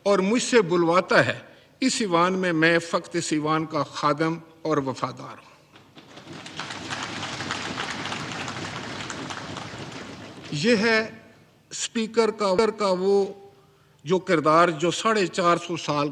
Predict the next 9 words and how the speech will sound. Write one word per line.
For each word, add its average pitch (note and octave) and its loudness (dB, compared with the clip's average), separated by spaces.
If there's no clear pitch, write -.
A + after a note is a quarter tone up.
के D#3 -4
बाद D3 2
भी C3+ 0
तारीख C#3 2
का D3+ -8
हिस्सा C#3 -4
है। - -14
स्पीकर B3 4
के B3 4